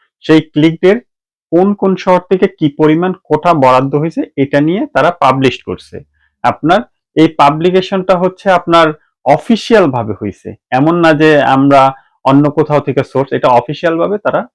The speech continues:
ঘোষণা দিয়ে দিছে, এই, এই শহর থেকে এই পরিমাণে তারা কোটা বরাদ্দ করা হয়েছে। তো এটা একটা খুব ভালো আপনাদের জন্য, যে আপনারা জানতে পারবেন যে আপনার জন্য যেই শহর থেকে আবেদন হয়েছে, সেই শহরে, আহ, কি পরিমাণ কোটা আছে।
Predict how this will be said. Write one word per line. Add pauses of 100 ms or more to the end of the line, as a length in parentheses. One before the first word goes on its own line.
(120)
ঘোষণা
দিয়ে
দিছে,
এই,
এই
শহর
থেকে
এই
পরিমাণে
তারা
কোটা
বরাদ্দ
করা
হয়েছে।
তো
এটা
একটা
খুব
ভালো
আপনাদের
জন্য,
যে
আপনারা
জানতে
পারবেন (340)
যে (140)
আপনার
জন্য
যেই
শহর
থেকে
আবেদন
হয়েছে,
সেই
শহরে, (520)
আহ,
কি
পরিমাণ
কোটা
আছে।